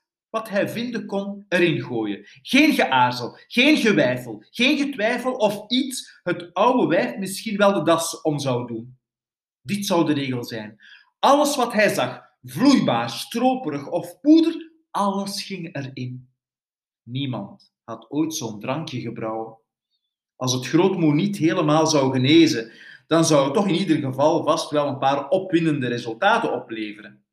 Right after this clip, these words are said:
Het zou zeker de moeite waard zijn om te zien. Joris besloot alle kamers één voor één door te werken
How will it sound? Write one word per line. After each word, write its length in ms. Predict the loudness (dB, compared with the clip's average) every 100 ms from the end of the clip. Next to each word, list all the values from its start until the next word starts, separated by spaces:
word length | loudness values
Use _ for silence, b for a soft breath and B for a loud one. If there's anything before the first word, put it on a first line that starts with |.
| _ _ _ _
Het 160 | -20 -8
zou 160 | -6
zeker 460 | -6 0 0 0 -4
de 80 | -4
moeite 400 | 0 2 2 2
waard 300 | 2 2 0
zijn 340 | -6 -6 -6
om 160 | -10 -10
te 120 | -12
zien. 300 | -12 -14 -16 _ _ _ _ _ _ _ _ _ _ -20 -4
Joris 640 | 2 2 2 -6 -10 _ _ B B B
besloot 540 | -6 -2 2 2 2 0
alle 300 | 2 2 0
kamers 540 | 0 0 0 -2 -6 4
één 300 | 6 6 2
voor 240 | 0 0
één 380 | 4 4 4 0
door 280 | 4 4 4
te 120 | 0
werken 420 | 2 0 -2 -10